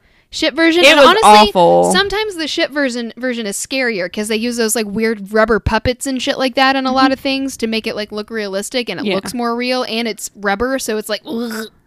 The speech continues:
Speaker 1: and it,
Speaker 2: Yeah.
Speaker 1: like, makes my stomach clench. That's why I can't watch E T.
Speaker 2: Well, it was just, it was so anticlimactic. It, it was just really bad.
Speaker 1: It's probably 'cause it's really true to the book, and the book ending is shit.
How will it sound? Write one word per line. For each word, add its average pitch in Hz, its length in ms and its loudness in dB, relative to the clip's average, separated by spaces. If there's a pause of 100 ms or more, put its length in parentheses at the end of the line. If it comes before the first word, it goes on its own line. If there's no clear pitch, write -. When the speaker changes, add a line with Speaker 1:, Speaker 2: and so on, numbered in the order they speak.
(100)
Speaker 1:
and 214 80 -6
it, 214 140 -8
Speaker 2:
Yeah. 185 180 -6
Speaker 1:
like, 208 140 -10
makes 196 200 -8
my 180 80 -12
stomach 180 300 -12
clench. 190 240 -16
That's - 140 -18
why 196 100 -10
I 190 40 -12
can't 196 200 -16
watch 214 180 -14
E 208 100 -14
T. 233 240 -16 (180)
Speaker 2:
Well, 277 180 8
it 330 160 6
was 349 240 6
just, 285 420 2
it 285 120 6
was 277 140 2
so 285 360 6
anticlimactic. 202 1400 2 (540)
It, 220 180 2
it 214 120 2
was 208 180 4
just - 180 -6 (100)
really 220 280 2
bad. 180 360 -2
Speaker 1:
It's 175 80 -4
probably - 180 0
'cause 269 200 -2
it's 240 160 -12
really 196 220 -6
true 196 220 -10
to 185 80 -14
the 190 100 -14
book, 190 360 -12 (440)
and 196 160 -10
the 190 60 -8
book 190 240 -8
ending 175 300 -12
is 170 120 -10
shit. - 380 -10